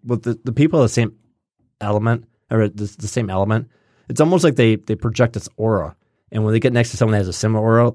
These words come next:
they just, like, go right towards each other and just, they just love each other. And it, it's, it's really,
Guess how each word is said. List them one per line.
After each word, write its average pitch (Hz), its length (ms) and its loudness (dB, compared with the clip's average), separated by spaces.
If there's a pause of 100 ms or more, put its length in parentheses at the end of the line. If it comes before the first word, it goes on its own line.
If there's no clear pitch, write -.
they 123 100 0
just, 139 220 -2
like, 85 120 -6 (200)
go 104 160 0
right 98 180 -2
towards 98 300 -4
each 85 120 -12
other 90 200 -8
and 90 80 -10
just, 87 200 -12 (140)
they 98 140 -6
just - 120 -16
love 87 240 -6
each - 140 -10
other. 76 260 -12 (460)
And 117 240 -4
it, 123 240 -4
it's, 120 180 -8
it's 123 200 -6
really, 156 500 2